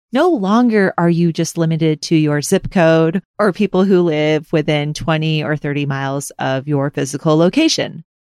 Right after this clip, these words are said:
Your audience has literally grown exponentially. I mean, how exciting is that?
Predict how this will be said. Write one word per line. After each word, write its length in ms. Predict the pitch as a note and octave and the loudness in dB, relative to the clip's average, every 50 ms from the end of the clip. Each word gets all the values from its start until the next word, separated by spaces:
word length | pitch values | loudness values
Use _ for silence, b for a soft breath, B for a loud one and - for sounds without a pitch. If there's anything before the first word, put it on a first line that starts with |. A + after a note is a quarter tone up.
| _ - _ | _ -14 _
Your 200 | - C4+ E4+ - - | -2 -2 0 0 0
audience 460 | G3 G3 F#3+ A3 B3+ C#4+ C#4+ C#4 - | -2 -2 0 0 0 0 -2 -2 -2
has 240 | C4 G#3 F#3+ - - - | -2 -2 -2 -4 -8 -14
literally 640 | - G3+ G3+ A3+ B3+ C#4 C#4 D4 D4 D4 D4 D4 C#4+ | -14 -12 -6 -2 0 2 2 2 2 4 4 2 2
grown 300 | C#4 - - F#3+ F#3 F#3 | 2 0 0 0 2 2
exponentially. 880 | F3 E3+ - - - F3 D3 C#3 C#3+ C#3 - - - - - - F3 - _ _ _ _ _ | 0 -2 -6 -6 -4 -4 -2 -2 -4 -4 -6 -6 -6 -6 -6 -10 -12 -14 _ _ _ _ _
I 100 | A#3 C4 | -4 -2
mean, 300 | D4+ D4+ D4 D4 C#4+ - - - _ | 0 -2 -2 -2 -4 -8 -12 -12 _
how 300 | - B3 B3 B3+ C4 C#4+ | -6 -2 0 2 4 4
exciting 680 | D#4 D4+ - - - - A3+ A3+ A#3+ A#3+ A3 G#3 F#3 | 2 2 0 -6 -6 -2 -2 0 2 2 2 2 0
is 160 | F3 E3 - | 0 -4 -4
that? 280 | - - A2+ - - | -6 -6 -6 -6 -8